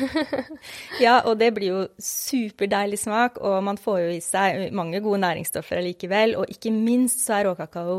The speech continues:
Speaker 2: mer rikt på fiber,
Speaker 1: Mm.
Speaker 2: ikke sant, som vi er inne på her sånn. Men det inneholder jo også magnesium,
Speaker 1: Mm.
Speaker 2: som
Speaker 1: Og det er en fun fact der, er jo at det er jo kanskje derfor det er så mange kvinner som craver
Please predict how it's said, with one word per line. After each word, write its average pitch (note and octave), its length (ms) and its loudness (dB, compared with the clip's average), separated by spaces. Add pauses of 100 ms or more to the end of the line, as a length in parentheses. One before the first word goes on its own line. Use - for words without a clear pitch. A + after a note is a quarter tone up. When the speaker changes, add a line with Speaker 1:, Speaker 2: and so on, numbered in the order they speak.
Speaker 2:
mer F3+ 380 -6
rikt F3 320 -12
på - 80 -16
fiber, F#3+ 800 -6 (200)
Speaker 1:
Mm. F#3+ 380 -12
Speaker 2:
ikke A3 220 -6
sant, C4+ 300 0
som A#3+ 160 -2
vi G3+ 80 -2
er G3 160 -2
inne F#3 260 -6
på - 160 -10
her F#3+ 200 -6
sånn. G#3 340 -6 (380)
Men A3+ 120 0
det A3 160 6
inneholder G3 400 -2
jo - 80 -2
også - 240 -4
magnesium, B3 1160 0
Speaker 1:
Mm. G3 500 -8
Speaker 2:
som B3+ 840 0 (600)
Speaker 1:
Og A#3 160 -2
det C#4+ 120 6
er D#4 100 8
en C4+ 80 4
fun E4+ 280 4
fact - 260 -2
der, C4 300 6
er A3+ 240 4
jo F#3+ 120 0
at F#3+ 240 -4 (120)
det G#3 180 -8
er B3+ 100 0
jo B3 60 -16 (140)
kanskje C#4 440 -4
derfor G#3+ 300 -8
det F#3+ 100 -2
er G3+ 60 -4
så - 140 -8
mange F#3+ 320 -4
kvinner G3+ 300 -4
som F3 200 -8 (840)
craver A#3+ 880 0